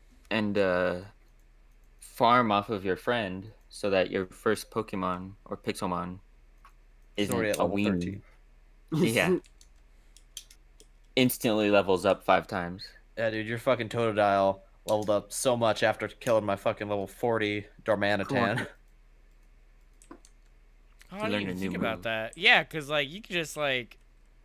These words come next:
Speaker 2: Yep.
Speaker 4: sacrifice your guy. <laughs>
Speaker 2: Yeah, 'cause you,
Speaker 1: You
Speaker 2: 'cause in Pixelmon, you can, you gain X P off of player battles.
Speaker 4: Yeah, that's cool.
Speaker 3: There must be a way to turn it off.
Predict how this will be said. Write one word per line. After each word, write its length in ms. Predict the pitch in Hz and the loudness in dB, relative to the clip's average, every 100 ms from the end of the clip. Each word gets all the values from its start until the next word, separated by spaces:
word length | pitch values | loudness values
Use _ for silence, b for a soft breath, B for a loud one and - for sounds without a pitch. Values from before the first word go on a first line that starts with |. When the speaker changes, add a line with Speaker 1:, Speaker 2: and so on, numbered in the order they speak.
| - - | -20 -6
Speaker 2:
Yep. 320 | 117 156 - | -4 -4 -6
Speaker 4:
sacrifice 680 | - 165 185 185 190 180 - | -2 -2 -2 -2 0 0 -4
your 80 | - | -16
guy. 1040 | 277 - 494 466 - - - - 277 - | -20 -16 -16 -18 -20 -20 -20 -14 -10 -10
<laughs> 100 | - | -4
Speaker 2:
Yeah, 220 | 180 240 - - | -2 -2 -6 -2
'cause 240 | 160 147 | 0 2
you, 80 | 151 - - | 0 -4 0
Speaker 1:
You 60 | |
Speaker 2:
'cause 220 | 123 180 165 | 4 4 4
in 200 | 160 156 | -2 0
Pixelmon, 480 | 190 196 202 156 | 0 0 2 2
you 80 | 156 | 2
can, 340 | 151 156 135 131 | -2 -6 -8 -12
you 160 | - 143 | -10 -6
gain 240 | 139 143 | -2 0
X 160 | 170 170 | 0 -4
P 200 | - 185 | -4 0
off 160 | 175 143 | 0 -2
of 100 | - | 0
player 280 | 151 196 | 2 2
battles. 500 | 110 98 92 95 - - - _ - _ _ _ _ _ - _ _ _ _ _ _ _ | 2 2 0 -4 -10 -20 -20 _ -20 _ _ _ _ _ -20 _ _ _ _ _ _ _
Speaker 4:
Yeah, 80 | 147 | -20
that's 160 | 185 185 | -18 -18
cool. 280 | - 95 113 | -18 -20 -14
Speaker 3:
There 100 | - | -6
must 260 | 170 233 240 | -2 -2 -2
be 100 | 165 | -2
a 60 | 151 | 0
way 120 | 135 | 0
to 80 | 117 | -2
turn 280 | - 117 107 | -6 -6 -6
it 60 | 104 | -8
off. 260 | 104 98 | -10 -12